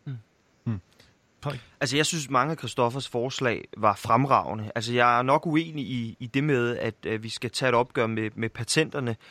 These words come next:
Speaker 2: fordi, øh, jeg er jo socialdemokrat og tror på en social markedsøkonomi, som er reguleret, og jeg ved også,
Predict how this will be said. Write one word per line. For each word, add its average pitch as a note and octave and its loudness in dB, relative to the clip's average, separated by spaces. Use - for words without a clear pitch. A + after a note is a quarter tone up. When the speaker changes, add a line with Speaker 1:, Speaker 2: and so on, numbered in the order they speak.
Speaker 2:
fordi, C#3 -4
øh, C3+ 4
jeg D3 8
er D#3+ 8
jo E3 4
socialdemokrat C#3+ 2
og A#2+ -2
tror E3+ 2
på D3+ -2
en B2 -2
social C3+ -4
markedsøkonomi, B2 -2
som B2 -2
er A#2 0
reguleret, A#2 -2
og B2 2
jeg D3+ 4
ved D3 2
også, C#3 0